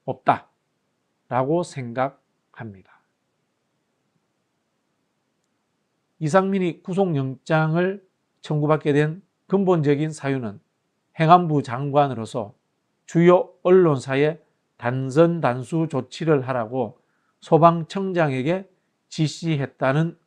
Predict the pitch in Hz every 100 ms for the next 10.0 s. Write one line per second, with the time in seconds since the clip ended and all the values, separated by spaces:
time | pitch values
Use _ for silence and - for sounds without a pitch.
0 | - 147 147 147 - _ _ 127 107 101
1 | - - _ _ _ _ _ _ _ _
2 | _ _ _ _ 143 135 147 190 - _
3 | _ _ _ _ 165 170 151 131 120 139
4 | 110 104 _ _ _ _ _ _ _ _
5 | _ - 165 165 165 151 160 147 143 139
6 | 147 160 - _ _ - 151 165 170 156
7 | 147 135 120 113 110 143 123 - _ _
8 | _ - 151 160 165 165 160 160 139 117
9 | 120 139 110 104 _ - 135 117 120 127